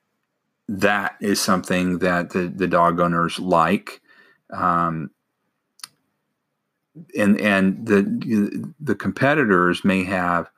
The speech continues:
poor quality image or resolution, so you can't really see that well, and, and sh-, might decide to, uh, raise the, that to a higher resolution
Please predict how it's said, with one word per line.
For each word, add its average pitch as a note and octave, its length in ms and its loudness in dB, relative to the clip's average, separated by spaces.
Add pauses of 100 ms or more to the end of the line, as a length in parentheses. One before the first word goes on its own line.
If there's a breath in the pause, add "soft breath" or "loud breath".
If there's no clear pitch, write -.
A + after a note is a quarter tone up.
(100)
poor A2 220 4
quality F#2 680 2
image E2+ 300 -2
or E2 80 -4
resolution, E2+ 680 2
so - 140 -6
you - 60 -8
can't G#2+ 180 0
really F2+ 240 0
see G#2 260 4
that F2+ 240 2
well, E2+ 380 2 (640 loud breath)
and, F#2 460 2
and F#2+ 280 0
sh-, - 120 -12 (180)
might F2+ 260 0
decide E2+ 540 0
to, E2 420 -2 (520)
uh, F2+ 220 0
raise G#2 680 4
the, F2 360 0
that G2 380 -2
to G2 160 0
a E2+ 60 2
higher G2+ 460 2
resolution F#2 920 2